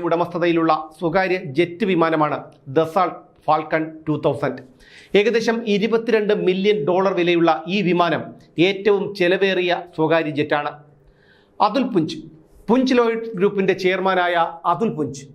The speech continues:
ഏകദേശം മുപ്പത്തിരണ്ട് ദശാംശം അഞ്ച് മില്യൺ ഡോളർ വിലമതിക്കുന്ന ഗൾഫ് സ്ട്രീം പ്രൈവറ്റ് ജെറ്റിന്റെ ഉടമയാണ്. ആഡംബര ലിവിംഗ് സ്പേസ് ഉള്ള വിമാനമാണിത്.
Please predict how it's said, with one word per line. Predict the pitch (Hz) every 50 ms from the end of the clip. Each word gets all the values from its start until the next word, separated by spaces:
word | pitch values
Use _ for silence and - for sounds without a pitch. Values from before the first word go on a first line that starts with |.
| - _ _ _ 175 185
ഏകദേശം | 185 202 185 202 202 214 208 202 - - 202 190
മുപ്പത്തിരണ്ട് | 196 196 196 - 254 247 247 240 202 190 185 190 180 175
ദശാംശം | 170 175 180 170 165 170 180 170 175 170 - - 165
അഞ്ച് | 170 185 190 170 185 208 170
മില്യൺ | 175 170 175 175 170 165
ഡോളർ | 165 160 160 160 156 151
വിലമതിക്കുന്ന | 151 156 156 156 147 151 - 160 147 147 135 - - - - - - _ 147 143
ഗൾഫ് | 190 214 208 202 202
സ്ട്രീം | - 196 202 185 180 175 185 - - - -
പ്രൈവറ്റ് | 170 170 170 165 185 156 143 160
ജെറ്റിന്റെ | 147 165 156 143 156 147
ഉടമയാണ്. | 147 143 147 147 147 143 143 143 147 - - - - - - - - - 143 151
ആഡംബര | 160 170 170 160 165 165 160 156
ലിവിംഗ് | 160 160 175 170 170
സ്പേസ് | - 190 170 170 - 170
ഉള്ള | 165 151 139
വിമാനമാണിത്. | 151 147 156 151 151 143 139 135 135 127 139